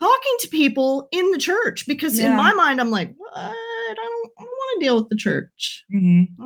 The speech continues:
Speaker 1: I'm done. You know, I am the church. I'm done
Speaker 2: Yeah.
Speaker 1: with this, this stuff." But I'm not,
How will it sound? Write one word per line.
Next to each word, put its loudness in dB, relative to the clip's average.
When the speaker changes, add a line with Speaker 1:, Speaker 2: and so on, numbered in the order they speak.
Speaker 1:
I'm -4
done. -4
You 2
know, 0
I 0
am 0
the 2
church. -8
I'm -2
done 4
Speaker 2:
Yeah. 2
Speaker 1:
with -6
this, -18
this -4
stuff." -4
But 0
I'm 0
not, 2